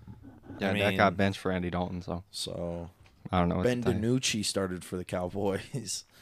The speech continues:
Speaker 2: So I don't know what you want me to say there.
Speaker 1: Mm.
Speaker 2: Anyways, they're one injury away from uh, Kellen Moore coming back.
Speaker 1: <laughs> Okay.
Speaker 2: For real, bro.
Speaker 1: <laughs> Suiting up.
Speaker 2: But
Speaker 1: But, no, it just made sense. Frank Wright,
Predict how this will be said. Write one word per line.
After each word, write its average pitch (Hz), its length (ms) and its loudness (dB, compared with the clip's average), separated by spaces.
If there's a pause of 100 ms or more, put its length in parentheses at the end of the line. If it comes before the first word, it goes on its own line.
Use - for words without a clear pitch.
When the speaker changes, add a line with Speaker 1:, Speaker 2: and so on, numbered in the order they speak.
(380)
Speaker 2:
So - 180 -2
I 104 80 0
don't 107 160 0
know 107 60 0
what 101 180 -2
you 104 60 -2
want 92 100 -4
me 92 80 -6
to 92 80 -4
say 92 240 -2
there. 92 280 0
Speaker 1:
Mm. 123 360 8 (180)
Speaker 2:
Anyways, 107 720 2
they're 135 120 6
one 131 240 8
injury 113 360 2
away 104 200 6
from 92 440 -4 (640)
uh, - 140 -12 (200)
Kellen 113 340 2
Moore 107 300 4
coming 90 300 -8
back. 87 240 -2
Speaker 1:
<laughs> 92 40 6 (840)
Okay. - 420 -6 (300)
Speaker 2:
For - 280 -2
real, 98 280 2
bro. 80 160 -2
Speaker 1:
<laughs> 202 580 6
Suiting 107 400 2
up. 101 220 4 (560)
Speaker 2:
But 131 100 8
Speaker 1:
But, - 360 12 (840)
no, 147 200 12
it 123 60 8
just 151 160 4
made 160 200 8
sense. 110 260 4
Frank 110 240 4
Wright, 104 260 8